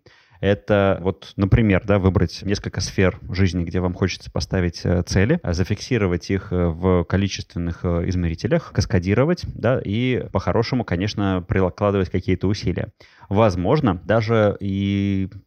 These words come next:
подумать о том, а какие привычки, какие, какое новое поведение вы хотите завести в новом году, но только с одной оговоркой. Дело в том, что нельзя начать новую жизнь с понедельника,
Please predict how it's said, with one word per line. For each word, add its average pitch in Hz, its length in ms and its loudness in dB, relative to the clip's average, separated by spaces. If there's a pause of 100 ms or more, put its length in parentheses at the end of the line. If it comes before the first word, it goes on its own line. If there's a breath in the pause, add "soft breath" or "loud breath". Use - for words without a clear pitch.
(340)
подумать 107 380 0
о 98 100 -6
том, 139 220 -2
а 98 80 0
какие 92 200 -4
привычки, 95 560 -4 (120)
какие, 101 340 -6
какое 101 280 -6
новое 92 260 0
поведение 92 500 -4
вы 85 100 -8
хотите 90 520 -4
завести 95 420 -4
в 90 80 -4
новом 90 240 -2
году, 127 280 -2
но 92 160 -4
только 165 280 -2
с - 80 -4
одной 110 400 0 (220)
оговоркой. 92 640 -2
Дело 101 300 0
в - 100 -10
том, 139 280 0
что 110 580 2
нельзя 98 500 0 (100)
начать 92 340 -4
новую 90 260 -2
жизнь 87 160 -2
с - 80 -10
понедельника, 95 640 -2